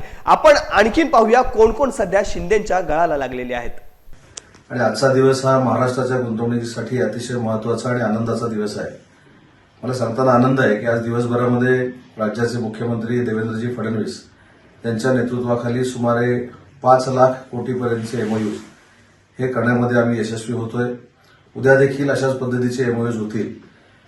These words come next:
Speaker 2: आणि मी जसं महाराष्ट्रातनं येत असताना सांगितलं होतं की विक्रमी गुंतवणूक ही महाराष्ट्रामध्ये येईल,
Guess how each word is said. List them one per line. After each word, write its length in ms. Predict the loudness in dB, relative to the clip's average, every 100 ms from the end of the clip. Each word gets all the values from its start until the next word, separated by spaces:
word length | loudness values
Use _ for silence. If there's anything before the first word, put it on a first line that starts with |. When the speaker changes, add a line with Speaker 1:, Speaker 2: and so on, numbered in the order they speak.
| _
Speaker 2:
आणि 140 | -6 -2
मी 160 | 0
जसं 380 | 2 0 2 2
महाराष्ट्रातनं 640 | 2 4 2 2 -2 0
येत 220 | 0 0 0
असताना 320 | -2 -2 -2
सांगितलं 360 | -2 -4 -2
होतं 160 | -2 -2
की 140 | -4
विक्रमी 440 | -4 -4 -2 0 2
गुंतवणूक 560 | 0 0 0 0 0 -6 -16 _
ही 60 | -4
महाराष्ट्रामध्ये 680 | -2 2 2 0 -2 -2 -2
येईल, 340 | 0 -2 -6